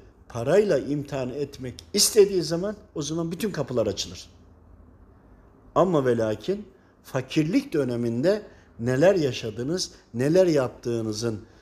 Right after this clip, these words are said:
süresi bitmiş, hesabı kenara çekilmiş olur. Artıysa ne ala,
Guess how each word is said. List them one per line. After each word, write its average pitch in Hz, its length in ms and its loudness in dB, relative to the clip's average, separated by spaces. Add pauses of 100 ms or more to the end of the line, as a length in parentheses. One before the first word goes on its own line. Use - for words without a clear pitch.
süresi 110 640 0
bitmiş, 196 720 2 (200)
hesabı 127 540 0
kenara 110 520 -6
çekilmiş 214 840 2 (240)
olur. 165 280 6 (1200)
Artıysa 202 680 4
ne 226 120 0
ala, 123 380 2